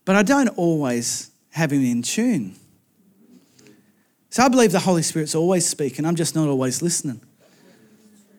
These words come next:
And I have to take the time to tune in to the voice, to how God's trying to get my attention.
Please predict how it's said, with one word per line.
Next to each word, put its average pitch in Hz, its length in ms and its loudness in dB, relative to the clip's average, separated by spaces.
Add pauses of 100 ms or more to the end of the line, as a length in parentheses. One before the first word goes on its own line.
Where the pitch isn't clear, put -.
(1800)
And 156 80 -6
I 147 40 -2
have 220 160 2
to 226 100 0
take 196 320 2
the 175 100 -4
time 165 400 -2
to 139 80 -6
tune 160 400 -2
in 156 360 0
to - 140 -10
the 139 80 -2
voice, 127 580 -4 (1400)
to 160 80 -8
how 160 160 0
God's 165 260 2
trying 156 300 0
to 147 60 -2
get 151 180 -6
my 135 160 -4
attention. 131 540 -8